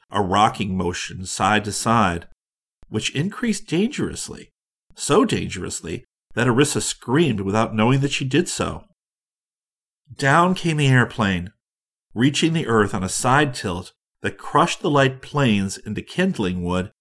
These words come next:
and a mass of crumpled canvas. Steve rolled out, stretched his length upon the ground, and lay still. The sun was just beginning to rise over the orange grove.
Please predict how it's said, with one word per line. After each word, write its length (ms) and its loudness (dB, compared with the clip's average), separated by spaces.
and 140 0
a 40 2
mass 460 4
of 200 -12
crumpled 460 -6
canvas. 680 -6
Steve 400 2
rolled 400 6
out, 400 2
stretched 460 -2
his 200 -2
length 260 0
upon 240 -2
the 80 -2
ground, 600 0
and 160 -8
lay 160 -4
still. 580 -2
The 80 0
sun 280 2
was 160 2
just 180 -2
beginning 340 2
to 120 -4
rise 480 2
over 180 -2
the 140 -2
orange 320 -4
grove. 420 -8